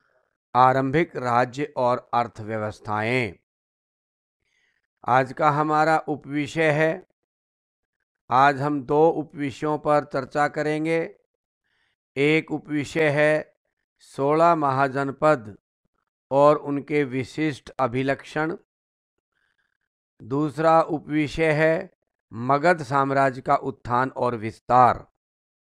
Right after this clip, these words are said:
छठी शताब्दी ईसी पूर्व में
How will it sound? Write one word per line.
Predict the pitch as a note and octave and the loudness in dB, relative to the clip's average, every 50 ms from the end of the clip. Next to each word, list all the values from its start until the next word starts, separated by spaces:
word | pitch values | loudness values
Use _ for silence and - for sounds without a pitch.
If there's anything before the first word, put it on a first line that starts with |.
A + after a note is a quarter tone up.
| _ _ _ _ _ _ _ _ _ _ _ _ _ _ _ _ _ _ _ _ _ _ _ _ _ _ _ _ _ _ _ _ _ _ _ _ _ _ _ _ _ _ _ _ _ _ _ _ | _ _ _ _ _ _ _ _ _ _ _ _ _ _ _ _ _ _ _ _ _ _ _ _ _ _ _ _ _ _ _ _ _ _ _ _ _ _ _ _ _ _ _ _ _ _ _ _
छठी | - - D#3 D#3 - - G#3+ A#3+ A3+ | -4 0 2 2 2 2 0 0 0
शताब्दी | F3 - - F3 D3 C#3+ C#3 B2+ B2+ E3 F#3+ G3+ G3+ - E3 | 0 -2 2 4 6 6 4 2 -2 -2 -2 -2 -2 -2 0
ईसी | F3 E3 C#3+ - - - F3 F#3 F#3+ | 0 0 0 -2 -4 -4 -2 -2 -2
पूर्व | F3+ - - D3+ C#3+ C3+ C3 A#2+ | -2 -4 -4 -2 -2 0 -2 -2
में | A2+ A2 A#2+ C3+ C3+ G#2 E2+ | -2 -2 0 0 0 0 -2